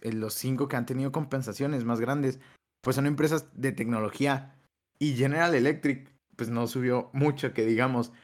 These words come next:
Y es una de las cosas que también tienes que hacer cuando, cuando evalúes una empresa, o sea, en qué se está gastando el dinero de la empresa. Porque,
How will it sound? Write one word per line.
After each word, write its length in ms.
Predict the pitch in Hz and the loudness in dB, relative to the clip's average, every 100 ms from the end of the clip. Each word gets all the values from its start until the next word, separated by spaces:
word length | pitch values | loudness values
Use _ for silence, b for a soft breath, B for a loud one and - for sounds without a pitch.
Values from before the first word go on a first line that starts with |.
| b b _ | b b _
Y 120 | 151 | 2
es 100 | 156 | 4
una 100 | 202 | 6
de 80 | 220 | 8
las 160 | 170 - | 6 4
cosas 260 | 143 180 | -2 -2
que 380 | - 180 160 - | 2 2 2 0
también 300 | - 135 143 | -2 0 0
tienes 260 | 139 175 175 | 0 0 0
que 320 | 151 143 - | 2 2 2
hacer 340 | 120 127 139 139 | -2 2 2 4
cuando, 580 | 180 175 156 120 98 - _ _ _ _ _ _ - | 4 6 6 6 2 -8 _ _ _ _ _ _ 0
cuando 220 | 143 147 | 2 6
evalúes 380 | 135 127 127 135 | 6 6 4 4
una 120 | 165 | 0
empresa, 440 | 165 139 160 170 | 0 2 4 4
o 40 | 185 | 2
sea, 240 | 165 135 - | 0 -2 -4
en 100 | 123 | -6
qué 140 | 120 | -6
se 60 | 117 | -4
está 160 | 147 | -2
gastando 280 | 143 143 143 | -2 -2 -2
el 80 | 143 | 0
dinero 200 | 117 117 | 0 0
de 60 | |
la 60 | 139 | 0
empresa. 400 | 107 143 156 135 B _ | -2 -2 -2 -4 B _
Porque, 540 | 143 143 156 - _ | 2 6 4 4 _